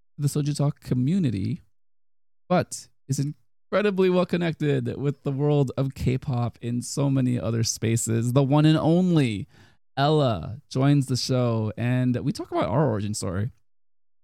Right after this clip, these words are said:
You know, how we know each other. We are colleagues. Um, but in truth, I just work for her. I report to her. Uh, she is the leader, and I follow her direction. Uh, she's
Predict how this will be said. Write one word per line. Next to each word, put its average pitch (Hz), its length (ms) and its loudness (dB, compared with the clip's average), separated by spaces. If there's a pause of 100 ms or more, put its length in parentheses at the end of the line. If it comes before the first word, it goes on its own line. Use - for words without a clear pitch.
(180)
You 107 80 -10
know, 104 140 -4
how 123 180 0
we 131 100 2
know 120 200 2
each 127 100 2
other. 117 440 2 (680)
We - 80 -8
are - 60 -4
colleagues. 135 960 0 (840)
Um, 95 520 -4
but 139 140 2
in 120 400 2
truth, 160 560 0 (840)
I 120 100 4
just 110 220 -4
work 123 160 -4
for 170 100 2
her. 165 320 4
I - 80 -8
report - 380 -6
to 180 100 0
her. 196 400 0
Uh, 117 320 0
she 139 180 2
is 156 140 4
the 123 100 2
leader, 175 540 2 (100)
and 120 460 0
I 113 320 -2
follow 139 320 2
her 151 140 4
direction. 110 840 -4
Uh, 107 140 -6
she's 143 560 -4